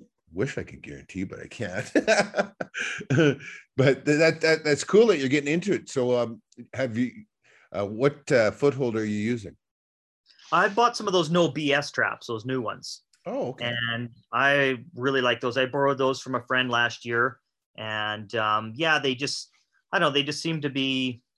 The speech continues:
Speaker 2: I don't know, stronger, better. And of course, they're Canadian certified, which is what's required of us. Um, and there's not much tinkering out of the box. Uh, and they're that kind of black anodized color as it is.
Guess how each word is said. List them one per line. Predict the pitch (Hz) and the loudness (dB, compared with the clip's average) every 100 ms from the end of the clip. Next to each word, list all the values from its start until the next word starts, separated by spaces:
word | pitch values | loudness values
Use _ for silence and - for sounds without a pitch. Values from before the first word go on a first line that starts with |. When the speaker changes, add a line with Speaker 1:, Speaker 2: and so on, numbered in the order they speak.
| - | -6
Speaker 2:
I | |
don't | 151 | -2
know, | 139 | -2
stronger, | 135 139 135 147 151 147 147 | -4 0 2 2 2 2 0
better. | 123 131 135 139 | 0 0 2 2
And | 131 | 2
of | 127 | -2
course, | 127 | -6
they're | 127 | -6
Canadian | - 127 123 | -8 -6 -6
certified, | 120 123 117 120 123 120 | -4 -2 -2 0 0 0
which | 113 117 | -8 -14
is | 107 | -14
what's | 113 110 - - | -14 -14 -16 -18
required | - 113 110 113 | -8 -2 0 0
of | 110 | -2
us. | 123 - _ _ _ _ - | -4 -6 _ _ _ _ -8
Um, | 110 110 110 107 110 110 - _ _ _ - | -2 0 0 -2 -8 -14 -16 _ _ _ -12
and | 120 | -8
there's | 123 | -4
not | 131 135 | 0 0
much | 139 131 | 0 -4
tinkering | - 139 143 131 | -6 -6 -4 -2
out | 123 | -2
of | 117 | -2
the | 113 | -2
box. | 104 120 - - - - 107 | 0 -2 -4 -12 -12 -16 -14
Uh, | 101 101 101 101 | -10 -8 -6 -8
and | 104 | -8
they're | 113 | -6
that | 110 110 | -6 -6
kind | - 120 | -8 -8
of | 117 | -2
black | 117 120 120 | 0 0 0
anodized | 117 117 113 117 113 107 - - | -4 -2 -2 0 -2 -4 -10 -12
color | - 117 123 117 | -4 -2 0 -2
as | 110 | -4
it | 107 | -6
is. | 104 147 143 - | -6 -6 -8 -12